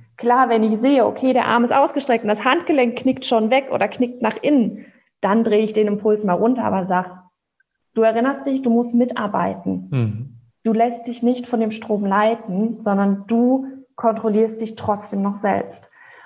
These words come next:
Speaker 1: Und das wird leider von vielen E-M-S-Studios eben falsch kommuniziert.
Speaker 2: Mhm.
Speaker 1: Ähm, und deswegen gibt's auch immer so Schlagzeilen, dass E-M-S-Training Sport für Faule ist. Hm, es geht auch anders.
Speaker 2: Mhm, genau.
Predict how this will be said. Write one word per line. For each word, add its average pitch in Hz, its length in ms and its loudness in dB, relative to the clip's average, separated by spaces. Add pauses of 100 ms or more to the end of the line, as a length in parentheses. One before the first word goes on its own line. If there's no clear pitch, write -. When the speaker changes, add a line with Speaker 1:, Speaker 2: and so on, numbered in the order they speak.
Speaker 1:
Und 214 140 2
das 226 220 2
wird 240 100 -2
leider 214 300 2
von 214 160 -4
vielen 208 320 0
E-M-S-Studios 190 760 -2
eben 185 200 -2
falsch 180 320 -6
kommuniziert. 180 680 -4
Speaker 2:
Mhm. 117 440 -4 (500)
Speaker 1:
Ähm, 190 400 0
und 202 160 0
deswegen 196 460 0
gibt's 196 180 -4
auch 202 120 0
immer 202 180 2
so 196 100 0
Schlagzeilen, 185 640 -4
dass 185 100 -8
E-M-S-Training 185 680 -2
Sport 180 300 -4
für - 100 -8
Faule 226 520 0
ist. - 180 -10 (880)
Hm, 180 640 -4 (280)
es 202 180 -4
geht 196 120 -2
auch - 120 -4
anders. 170 320 -8 (320)
Speaker 2:
Mhm, 120 480 -2 (100)
genau. 117 300 -2